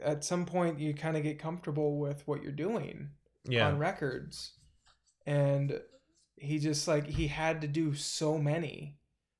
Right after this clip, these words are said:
Speaker 1: with so little budget and so little time that he ended up just going to these tricks, and the tricks just made things sound the same.
Speaker 2: Yeah.
Speaker 1: And nothing was being pushed in the industry, and I, I think eventually everything just kinda started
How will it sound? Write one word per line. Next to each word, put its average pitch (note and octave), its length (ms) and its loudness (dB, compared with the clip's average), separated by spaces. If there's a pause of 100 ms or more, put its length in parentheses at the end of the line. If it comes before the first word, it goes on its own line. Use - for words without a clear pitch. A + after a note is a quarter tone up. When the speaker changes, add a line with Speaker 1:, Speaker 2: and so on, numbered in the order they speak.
Speaker 1:
with D3+ 160 2
so D#3+ 300 4
little D#3+ 320 2
budget D3 440 4
and C#3+ 140 -2
so D3+ 240 0
little D3 260 0
time D#3+ 360 0
that C#3+ 120 2
he C#3+ 120 0
ended D3 200 -2
up D3+ 140 -2
just C#3+ 200 -6
going D3 200 0
to C#3+ 60 -2
these C#3 220 -8
tricks, - 560 -8 (840)
and C3+ 300 0
the C#3+ 80 0
tricks D3 440 -4
just D3 220 -4
made D3 280 0
things D3 280 -2
sound D3 760 -2
the D3+ 100 -6
same. - 480 -4 (160)
Speaker 2:
Yeah. A2+ 340 6
Speaker 1:
And D3 120 2
nothing D3+ 320 -2
was D3 120 0
being D3 260 -2
pushed - 360 -4
in D#3 100 -2
the D3+ 120 -2
industry, D3 720 -2 (480)
and C#3+ 680 0 (380)
I, C3+ 100 -6
I C#3+ 200 -4
think D3+ 220 -4
eventually D3 500 -2
everything D3 380 -2
just C#3+ 200 -6
kinda C#3+ 200 -8
started D3+ 480 -6